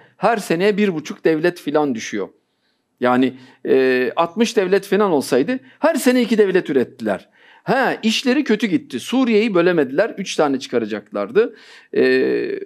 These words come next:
Irak'ı bölemediler, üç tane çıkaracaklardı. Libya'yı ikiye böldüler gibi ama onlar da istediği gibi olmadı. Artık onların istediği gibi olmuyor bu işler. Çünkü,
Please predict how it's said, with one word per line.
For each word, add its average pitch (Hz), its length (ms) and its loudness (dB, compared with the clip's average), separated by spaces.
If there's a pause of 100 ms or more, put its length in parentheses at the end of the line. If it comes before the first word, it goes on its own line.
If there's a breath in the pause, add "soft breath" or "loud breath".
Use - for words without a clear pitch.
(120)
Irak'ı 220 380 4
bölemediler, 147 560 2
üç - 160 -8
tane 143 260 0
çıkaracaklardı. 127 920 0 (280 loud breath)
Libya'yı 214 480 2
ikiye 214 360 2
böldüler 208 380 2
gibi 240 180 0
ama 226 160 4
onlar 226 360 2
da 208 40 4
istediği 156 480 -2
gibi 135 180 0
olmadı. 127 480 2 (300 loud breath)
Artık 240 320 -2
onların 214 280 2
istediği 196 420 -2
gibi 202 140 -2
olmuyor 160 420 2
bu 110 100 -4
işler. 98 340 -6 (540 loud breath)
Çünkü, 202 520 0